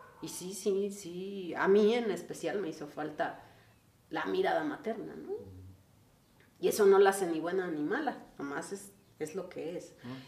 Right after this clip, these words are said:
Speaker 1: Y a
Speaker 2: Ujú.
Speaker 1: veces nos da mucha culpa reconocer que nuestros padres fallaron.
Speaker 2: Ujú.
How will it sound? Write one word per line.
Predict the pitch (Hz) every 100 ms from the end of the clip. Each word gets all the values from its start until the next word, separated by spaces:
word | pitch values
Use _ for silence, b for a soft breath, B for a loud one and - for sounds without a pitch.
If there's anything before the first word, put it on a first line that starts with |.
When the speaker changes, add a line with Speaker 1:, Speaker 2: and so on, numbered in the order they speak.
| B
Speaker 1:
Y | 208
a |
Speaker 2:
Ujú. | 208
Speaker 1:
veces | 233 262 262
nos | 240 208
da | 214
mucha | 233 247 247 226
culpa | 240 226 - 160 170
reconocer | 202 175 170 156 135 - 175 160 180 - - B B B B
que | -
nuestros | 147 151 - -
padres | 214 147 -
fallaron. | - - - - -
Speaker 2:
Ujú. | -